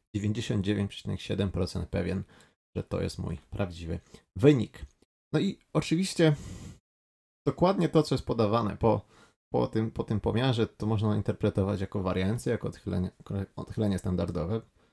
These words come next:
pierwiastek z wariancji. No i może, można powiedzieć, że to jest na sześćdziesiąt osiem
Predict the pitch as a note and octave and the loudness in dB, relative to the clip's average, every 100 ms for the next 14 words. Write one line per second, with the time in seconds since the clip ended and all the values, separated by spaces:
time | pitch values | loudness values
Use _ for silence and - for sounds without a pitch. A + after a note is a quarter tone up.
0 | _ _ - - F#2+ - - F2 E2 F2+ | _ _ -12 -4 -4 -4 -8 -8 -6 -6
1 | E2+ F#2+ G#3 - - - _ A#3 B3 A#3 | -6 -4 -6 -6 -20 -20 _ -6 0 2
2 | G#3 G#3 A3 F3 D3 F3 F3 D3 - C#3 | 2 2 2 0 2 2 2 0 0 0
3 | C3 - C3 - B2 D#3+ F#3 D#3+ - D3 | -2 -4 -4 0 0 0 0 -2 0 -2
4 | - C3 | 0 -2